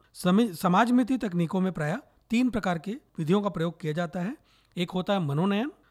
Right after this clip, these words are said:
दूसरा होता है सामाजिक स्वीकरण और तीसरा है कि अनुमान लगाना। मनोनयन विधि में अपने पसंद करने वाले व्यक्ति का चयन करने को कहा जाता है। जैसे, "आप अपने पसंदीदा मित्रों के नाम बताओ।"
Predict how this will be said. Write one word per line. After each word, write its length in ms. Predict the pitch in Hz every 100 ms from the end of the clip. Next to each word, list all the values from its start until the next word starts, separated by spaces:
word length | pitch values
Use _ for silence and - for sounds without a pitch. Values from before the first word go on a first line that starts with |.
| _
दूसरा 260 | 170 190 226
होता 180 | 208 214
है 40 |
सामाजिक 480 | - 151 147 147 143
स्वीकरण 440 | - 165 190 247 - _ _ _
और 100 | 190
तीसरा 400 | - 233 233 220
है 180 | 180 311 _ -
कि 80 | 214
अनुमान 300 | 185 160 185
लगाना। 440 | 175 127 107 101 _ _ _
मनोनयन 420 | 160 196 262 277
विधि 260 | 254 196 165
में 220 | 170 320 -
अपने 240 | 175 220
पसंद 380 | 214 170 220 240
करने 220 | 214 190
वाले 180 | 185 180
व्यक्ति 280 | 160 131 165
का 100 | 170
चयन 280 | - 156 277 _ -
करने 260 | 151 139 156
को 120 | 269
कहा 240 | - 127
जाता 300 | 117 113 -
है। 120 | 113 - _ _
जैसे, 460 | 131 190 226 165 247 - -
"आप 220 | 214 240
अपने 200 | 190 220
पसंदीदा 580 | 196 165 190 180 156 233
मित्रों 320 | 190 - 160
के 100 | 165
नाम 260 | 143 151
बताओ।" 320 | 190 135 107